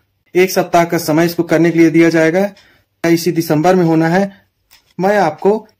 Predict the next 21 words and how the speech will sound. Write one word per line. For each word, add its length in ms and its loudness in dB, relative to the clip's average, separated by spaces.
हिंदी, 340 2
अंग्रेजी, 460 2
पर्यावरण 580 2
और 120 0
गणित 360 0
सभी 280 -2
के 100 2
प्रश्नों 360 -2
को 140 0
जो 140 2
प्रायोजना 380 2
कार्य 280 0
में 140 0
दिया 180 2
हुआ 260 2
है 60 0
कक्षा 280 -6
चार 240 0
के, 200 -4
आपको 280 -2
बताऊंगा 680 0